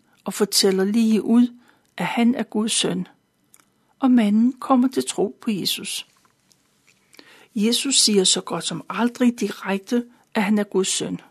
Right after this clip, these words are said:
Men her gør han en undtagelse. Den mand, der blev udelukket fra at tilbede Gud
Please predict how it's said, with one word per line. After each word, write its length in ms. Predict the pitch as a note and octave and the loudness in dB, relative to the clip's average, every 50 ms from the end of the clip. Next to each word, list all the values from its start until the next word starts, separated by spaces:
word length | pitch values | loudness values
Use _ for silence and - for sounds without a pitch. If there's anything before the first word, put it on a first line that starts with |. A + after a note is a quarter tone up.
| _ _ _ _ _ _ _ _ _ _ _ _ _ _ _ _ _ _ _ _ - - | _ _ _ _ _ _ _ _ _ _ _ _ _ _ _ _ _ _ _ _ -12 -6
Men 200 | - F3 F3+ F3+ | -4 -4 -4 -4
her 260 | - - B3+ B3 B3 | -2 0 0 0 0
gør 220 | - - - A3+ | -2 -2 0 0
han 240 | G#3+ - B3+ A#3 G#3+ | 2 2 2 2 2
en 160 | A3+ A3+ - | 2 0 -2
undtagelse. 800 | - A3 G#3+ G3 F#3+ - - F#3+ G3+ F#3+ F#3 - - - G3 F#3 - - _ _ _ _ _ _ _ _ _ _ _ _ _ _ _ _ _ _ _ - | -2 -2 -2 -2 -2 -4 -4 -4 -4 -6 -6 -4 -2 -2 -2 -4 -6 -12 _ _ _ _ _ _ _ _ _ _ _ _ _ _ _ _ _ _ _ 0
Den 240 | - B3 C4 C#4 C4+ | 2 4 6 6 6
mand, 240 | B3 G#3+ G#3+ G#3+ G#3 | 6 4 4 0 0
der 140 | - A3 G#3 | 0 -2 -2
blev 180 | G#3 A3 G3+ | 2 2 0
udelukket 640 | - - A#3 A3+ A3+ A3 A3+ A#3 A3+ A3 B3 B3+ B3+ | 2 2 0 0 2 2 2 2 2 0 -2 -6 -6
fra 160 | - - - | -6 -8 -8
at 60 | G#3 - | -6 -4
tilbede 360 | - - A3+ G#3+ - A#3 G#3 | -2 -2 -2 -2 -2 -4 -6
Gud 320 | - - A3+ A3+ A#3+ B3 | -4 -2 -2 -2 -2 -4